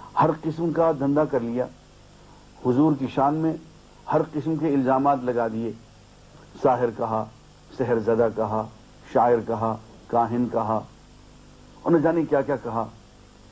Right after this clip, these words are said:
कुछ फायदा नहीं हुआ। जंगें करके देख ली।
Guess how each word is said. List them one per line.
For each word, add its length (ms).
कुछ 100
फायदा 320
नहीं 160
हुआ। 240
जंगें 360
करके 260
देख 220
ली। 200